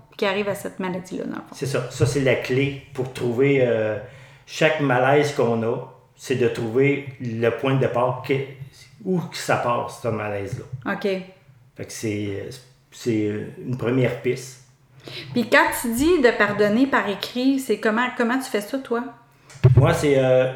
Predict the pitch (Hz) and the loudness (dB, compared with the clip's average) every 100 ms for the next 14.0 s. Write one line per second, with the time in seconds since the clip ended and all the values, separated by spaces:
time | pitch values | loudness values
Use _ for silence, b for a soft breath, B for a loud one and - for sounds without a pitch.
0 | - - 120 127 131 151 165 156 127 131 | -8 -18 -8 -6 -2 0 0 2 2 4
1 | 147 143 127 123 127 120 127 - 147 147 | 2 2 0 0 -6 0 2 4 2 2
2 | - - - 131 131 127 113 110 135 233 | -2 -14 -4 -2 2 0 2 0 0 -4
3 | - - _ _ _ b b b b b | -10 -20 _ _ _ b b b b b
4 | - 127 147 120 117 123 131 131 - 180 | 0 4 4 4 0 2 4 2 0 2
5 | 151 127 - 127 127 117 - 123 143 220 | 2 2 -4 0 2 2 -2 -2 -2 -6
6 | - - _ _ _ - - 123 123 120 | -14 -20 _ _ _ -14 -6 -2 0 2
7 | 113 - 131 - 127 - 120 131 - - | 0 0 0 0 -6 -6 -6 -8 -14 -4
8 | 143 139 143 131 131 123 131 143 139 - | -2 4 4 4 2 4 4 4 0 -6
9 | - 202 185 - 143 135 131 - 123 110 | -6 -2 -2 -2 -4 -4 -6 -2 0 0
10 | 135 131 135 131 117 110 127 - - b | -2 -2 -4 -2 -2 0 -4 -4 -16 b
11 | b b 127 117 127 139 147 143 120 117 | b b 0 2 4 4 2 0 -2 -2
12 | 123 - 123 110 123 123 131 - B B | -8 -2 0 0 -2 -4 -6 -10 B B
13 | 110 117 117 - - 139 120 - 104 | 0 2 2 0 -2 0 0 -2 -8